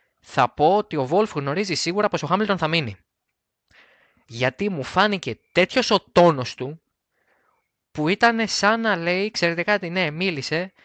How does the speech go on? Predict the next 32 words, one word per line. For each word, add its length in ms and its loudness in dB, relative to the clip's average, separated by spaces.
γύρισε, 800 2
γυ-, 320 -8
και 100 -2
αλλά 160 6
όπου 120 4
και 120 4
να 80 4
γύρισε, 340 -2
καλύτερα 300 4
από 80 2
εδώ 140 0
δεν 120 -2
βρήκε". 280 -8
Οπότε 380 2
δεν 120 2
με 80 2
νοιάζει 300 4
τι 120 -2
έκανε, 340 0
ο 40 0
καθένας 300 0
έχει 120 -4
δικαίωμα 260 -2
να 100 0
κάνει 100 0
τι 80 -4
θέλει, 260 0
αλλά 140 0
πάλι 160 6
εδώ 120 8
θα 80 4
γυρίσει. 440 -2